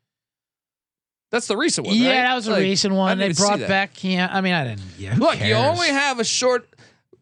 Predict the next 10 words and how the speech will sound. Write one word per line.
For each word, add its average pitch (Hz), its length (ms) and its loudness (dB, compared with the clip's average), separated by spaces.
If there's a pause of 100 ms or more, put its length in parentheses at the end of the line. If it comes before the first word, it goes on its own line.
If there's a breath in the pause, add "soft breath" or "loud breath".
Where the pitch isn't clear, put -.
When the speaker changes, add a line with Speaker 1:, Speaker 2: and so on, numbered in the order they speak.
(100)
Speaker 1:
Why 233 340 2
I 285 80 0
give 247 240 -2
Iron 226 220 0
Eagle 208 220 -2
respect 165 480 -2
is 156 180 -8
because 160 360 -4
they 147 120 -2
kept - 480 -4